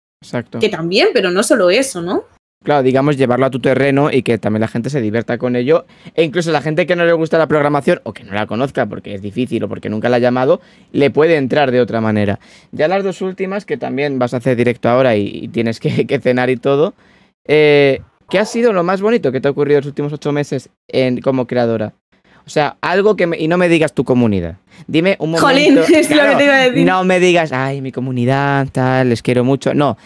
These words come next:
Speaker 1: dime algún momento concreto que te hayas quedado con él de los últimos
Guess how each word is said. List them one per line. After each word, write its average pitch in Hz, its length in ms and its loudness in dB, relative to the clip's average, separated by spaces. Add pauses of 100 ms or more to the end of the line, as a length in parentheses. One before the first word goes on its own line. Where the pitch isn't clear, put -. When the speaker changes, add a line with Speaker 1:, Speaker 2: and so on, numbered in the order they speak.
(140)
Speaker 1:
dime 180 280 2
algún 147 300 0
momento 170 300 0
concreto 151 420 -2
que 147 100 -2
te 131 80 0
hayas 131 220 0
quedado 123 360 0
con 120 220 -2
él 165 220 -4 (260)
de 127 160 -4
los 117 180 -4
últimos 139 460 -6